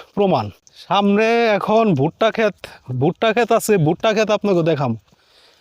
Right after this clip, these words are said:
সামনে যে একটা ভুট্টা ক্ষেত আছে, আপনারা ভুট্টা ক্ষেত আপনাদের দেখাবো, কত বিশাল একটা ভুট্টা ক্ষেত। হ্যাঁ, এটা আপনারা এখন দেখাবো, এই যে একটু পরেই। এই যে দেখেন,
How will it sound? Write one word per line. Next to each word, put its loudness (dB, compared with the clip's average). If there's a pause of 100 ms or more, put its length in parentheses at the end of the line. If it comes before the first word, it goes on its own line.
(300)
সামনে 2
যে 2
একটা 0
ভুট্টা 0
ক্ষেত -2
আছে, 2 (800)
আপনারা 0
ভুট্টা 2
ক্ষেত 0
আপনাদের 2
দেখাবো, 0
কত 2
বিশাল 2
একটা 0
ভুট্টা -2
ক্ষেত। 0 (760)
হ্যাঁ, 2
এটা 2
আপনারা 2
এখন 2
দেখাবো, 2
এই 4
যে 0
একটু -2 (100)
পরেই। 2 (3750)
এই 4
যে 0
দেখেন, -6